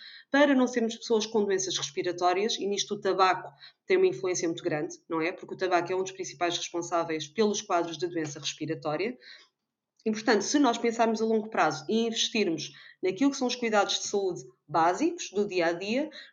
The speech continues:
nós estamos a prevenir a nossa própria situação para daqui a vinte, trinta ou quarenta anos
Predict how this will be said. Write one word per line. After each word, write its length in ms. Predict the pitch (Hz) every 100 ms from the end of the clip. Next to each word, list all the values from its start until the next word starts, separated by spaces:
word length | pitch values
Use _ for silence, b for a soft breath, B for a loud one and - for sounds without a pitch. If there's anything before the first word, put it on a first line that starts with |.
| -
nós 260 | 247 285
estamos 300 | - 294 277
a 60 | 277
prevenir 600 | 277 269 262 240 202 - - -
a 20 |
nossa 320 | 233 240 254
própria 380 | 247 220 - 175
situação 640 | 170 208 208 208 214 170
para 180 | 160 180
daqui 320 | 175 175 190
a 40 | 175
vinte, 380 | 180 196 185 -
trinta 300 | 196 170 165
ou 80 |
quarenta 320 | 147 175 170 185
anos 300 | 220 302